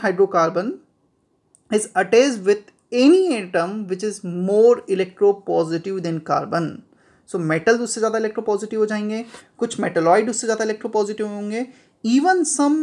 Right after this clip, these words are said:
uh, non-metal also more electropositive than carbon. So किसी से भी जब वो अटैच होगा, जिस केस में उस, uh, हाइड्रोकार्बन का कार्बन होगा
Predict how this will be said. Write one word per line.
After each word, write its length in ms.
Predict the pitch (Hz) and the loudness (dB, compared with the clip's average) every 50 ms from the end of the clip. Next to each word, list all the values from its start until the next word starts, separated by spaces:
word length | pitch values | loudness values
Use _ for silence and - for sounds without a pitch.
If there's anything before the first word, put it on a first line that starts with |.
| 294 277 - - - _ _ - - | -2 -4 -6 -10 -18 _ _ -8 -2
uh, 300 | 214 202 202 196 196 196 180 | 0 2 4 4 4 2 2
non-metal 520 | 180 180 190 202 220 233 233 226 233 226 226 | 2 2 4 4 4 2 0 0 0 2 2
also 460 | 214 196 190 190 185 - - 240 226 | 2 2 0 0 -2 -4 -4 -4 -4
more 240 | 208 185 190 214 208 | -4 -2 -2 -2 -2
electropositive 720 | 196 196 190 - 208 208 - 180 175 175 175 - 180 170 | -2 -4 -4 -4 -6 -4 -2 -2 -2 -2 -4 -6 -6 -6
than 160 | 180 175 175 | -4 -6 -4
carbon. 440 | 180 170 160 160 160 208 302 381 339 | -2 -2 -2 -2 -2 -4 -6 -8 -8
So 200 | - - 254 214 - - - - | -8 -8 -8 -8 -8 -10 -12 -12
किसी 180 | 185 170 190 | -10 -10 -6
से 140 | 190 233 233 | -4 -4 -4
भी 80 | 226 247 | -2 -2
जब 160 | 254 247 226 | -4 -2 0
वो 140 | 247 214 185 | 0 -2 0
अटैच 260 | 190 208 208 208 208 | 0 -2 -2 0 -2
होगा, 200 | 208 208 226 220 190 175 175 202 | -2 0 0 -2 -2 -4 -6 -4
जिस 180 | 262 285 277 - - | -4 -4 -4 -4 -2
केस 280 | - 196 180 170 - - 160 | 0 0 0 0 -2 -6 -10
में 280 | 160 170 214 311 - - _ _ _ _ _ _ _ _ - | -10 -8 -8 -10 -12 -14 _ _ _ _ _ _ _ _ -6
उस, 240 | - 185 - - - - | -6 -4 -4 -6 -8 -6
uh, 400 | - 175 165 165 160 160 165 160 - - - - - - - - | -2 0 0 2 0 0 -2 -4 -10 -16 -20 -20 -20 -20 -14 -4
हाइड्रोकार्बन 560 | 156 180 175 165 202 202 214 208 202 214 214 | 0 0 2 4 4 4 4 2 0 0 -2
का 80 | 220 214 214 | -4 -2 -2
कार्बन 220 | 208 196 196 208 202 | -4 -4 -4 -6 -8
होगा 260 | 202 196 202 220 | -10 -6 -2 -2